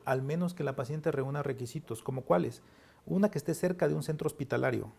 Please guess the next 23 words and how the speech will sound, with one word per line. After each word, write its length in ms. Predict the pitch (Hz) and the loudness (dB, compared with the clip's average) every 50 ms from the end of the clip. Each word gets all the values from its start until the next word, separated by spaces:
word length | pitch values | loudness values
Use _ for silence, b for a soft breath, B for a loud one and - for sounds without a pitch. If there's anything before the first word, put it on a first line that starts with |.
| - | -8
donde 140 | - 123 123 | -6 -6 -4
se 100 | 113 131 | -2 -2
le 80 | 127 120 | -2 0
pueda 160 | - 143 147 | 2 2 2
dar 100 | 151 151 | 2 2
una 140 | 156 156 151 | 0 -2 -2
atención 400 | 147 - 135 123 - 143 143 139 | -4 -4 -6 -6 -4 -4 -2 -2
médica 320 | 143 139 139 135 135 135 | 0 0 -2 -2 -2 -2
inmediata, 500 | 127 123 120 120 127 139 135 - - - B B B B B B B B B - | -2 0 2 4 4 4 2 0 -2 -4 B B B B B B B B B -2
que 80 | - | 0
haya 100 | 143 160 | 2 2
una, 160 | 170 170 170 156 - - - | 2 0 0 -2 -4 -8 -6
una 200 | 156 156 160 170 | -4 -2 0 0
ambulancia 680 | 160 139 127 123 135 151 170 175 175 - 135 120 120 - | 0 0 0 0 0 0 0 -2 0 0 0 0 0 0
disponible 720 | 123 123 113 - 135 127 139 165 185 202 170 156 135 120 117 | -4 -4 -2 -2 -2 0 0 2 2 2 2 0 -2 -2 -2
fuera 220 | - 135 143 165 | 0 2 2 2
de 60 | 165 | 2
su 140 | - - 135 | 0 -2 -4
domicilio 500 | 123 120 120 120 - - 135 139 170 202 | -4 -4 -4 -4 -4 -2 0 0 0 0
para 220 | 196 - - 113 | 0 0 0 0
hacer 160 | 113 - 139 139 | 0 0 -2 -2
un 100 | 147 143 | 0 0
traslado 560 | - 127 117 123 120 127 135 147 156 143 | 0 0 0 0 2 2 2 2 0 -2